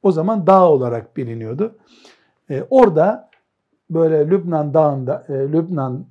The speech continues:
denen dağda kendisini ibadete vermiş. Yemek yemiyorlar. Oradaki otları koparıp ısırıp yiyorlar. Z-, ibadet yapacaklar, zühd yapacaklar ya. Onlara demiş ki Ebu İshak el-İsferani,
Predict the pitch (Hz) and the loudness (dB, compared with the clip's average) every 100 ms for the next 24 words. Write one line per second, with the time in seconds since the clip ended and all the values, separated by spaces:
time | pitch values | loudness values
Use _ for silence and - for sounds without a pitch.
0 | - 131 131 123 120 151 139 110 127 185 | -12 -6 -4 -6 0 2 2 2 -2 -4
1 | - _ _ _ _ _ - 294 190 180 | -6 _ _ _ _ _ 2 4 4 -4
2 | - 180 160 170 170 160 156 180 147 127 | -4 -4 -4 -2 0 -2 -2 -2 -2 -2
3 | 151 190 185 220 202 190 170 156 147 139 | -4 -6 2 2 2 -2 -4 -2 2 2
4 | 151 160 - 202 190 170 156 185 165 175 | 2 0 0 0 2 -2 -4 -6 -4 -4
5 | 151 143 156 143 139 135 - 131 147 127 | -2 -2 -6 -4 -4 -4 -8 -8 -6 -6
6 | 143 131 123 117 113 123 _ _ _ _ | -4 -2 0 0 -4 -8 _ _ _ _
7 | _ - 160 107 151 - 156 170 127 135 | _ -16 -14 -12 -14 -12 -8 0 4 6
8 | 135 147 139 120 - 110 123 107 113 143 | 6 4 2 -4 -6 -6 -6 -8 -6 -6
9 | 135 147 123 - 135 - 233 156 110 98 | -4 -4 -4 -4 -8 -4 -4 -2 -4 -6
10 | _ _ _ _ _ _ _ _ - 226 | _ _ _ _ _ _ _ _ 4 6
11 | 247 208 185 143 175 220 262 - 160 107 | 6 4 4 4 4 4 0 -4 -6 -6
12 | - _ _ _ - 151 160 147 143 160 | -8 _ _ _ -4 -2 -2 -4 -4 -6
13 | 156 147 127 123 - 117 123 113 98 | -6 -8 -8 -10 -8 -6 -6 -6 -12